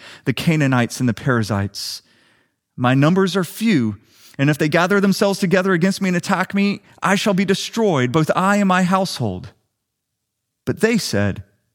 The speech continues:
"Should he treat our sister like a prostitute?" And this is the word of the Lord.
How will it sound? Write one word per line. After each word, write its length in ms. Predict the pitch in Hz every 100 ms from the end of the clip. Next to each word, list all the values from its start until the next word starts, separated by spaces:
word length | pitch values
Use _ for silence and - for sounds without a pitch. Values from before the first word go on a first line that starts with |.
| _ _ _ _
"Should 260 | - 139
he 200 | - 262
treat 400 | 285 - 196 226 -
our 140 | 127
sister 680 | - - 208 - - 226 - _ _ -
like 160 | 147
a 60 | 123
prostitute?" 760 | - - 139 - 185 - 220 - _ _ _ _ _ _ _ _ _ _ _ - - - - _ _ _ - _ _ _ _ -
And 100 | 131
this 140 | 143
is 120 | 147
the 80 | 139
word 200 | 127 139
of 100 | 131
the 80 | 143
Lord. 360 | 147 113 82